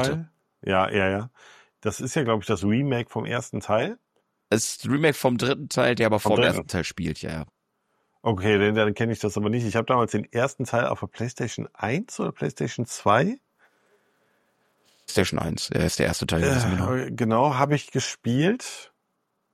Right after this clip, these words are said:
Speaker 2: und ich habe null Erinnerung dran. Null. Ich weiß nichts mehr.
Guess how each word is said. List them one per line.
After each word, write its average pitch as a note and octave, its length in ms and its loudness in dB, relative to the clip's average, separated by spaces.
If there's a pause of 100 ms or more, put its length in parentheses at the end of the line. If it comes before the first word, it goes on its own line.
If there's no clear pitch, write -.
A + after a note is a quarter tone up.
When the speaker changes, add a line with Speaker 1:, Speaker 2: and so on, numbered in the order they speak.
(480)
Speaker 2:
und A#2+ 260 -2
ich A#2+ 160 -8
habe B2+ 300 2
null A#2 400 2
Erinnerung G2 480 0
dran. D2+ 260 -8 (380)
Null. G2 440 -2 (180)
Ich - 120 -8
weiß C3+ 160 2
nichts - 240 -2
mehr. - 180 -6